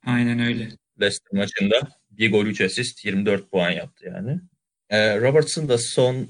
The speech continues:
Speaker 2: e, maçta bir asist yaptı. Üç clean sheet'i var, yirmi beş puanı gördü. O da üç maçta topladı. Onun dışında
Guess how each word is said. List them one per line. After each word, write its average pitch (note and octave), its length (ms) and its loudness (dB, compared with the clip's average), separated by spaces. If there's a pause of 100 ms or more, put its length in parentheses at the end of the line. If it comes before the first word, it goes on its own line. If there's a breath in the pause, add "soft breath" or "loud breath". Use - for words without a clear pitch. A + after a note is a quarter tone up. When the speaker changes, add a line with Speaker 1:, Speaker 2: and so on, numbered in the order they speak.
(160)
Speaker 2:
e, G#2+ 60 0
maçta G2 560 0
bir A#2+ 100 4
asist - 320 0
yaptı. A2 380 -2
Üç B2 240 -6
clean G#2+ 200 -2
sheet'i - 300 -8
var, G#2+ 140 2
yirmi G2 260 0
beş F#2+ 220 0
puanı G2+ 340 2 (500)
gördü. F#2 300 4
O E2+ 100 2
da F2+ 80 2
üç - 220 -4
maçta F2+ 320 -10
topladı. G2 580 -8 (260)
Onun D3+ 220 -2
dışında C#3 520 2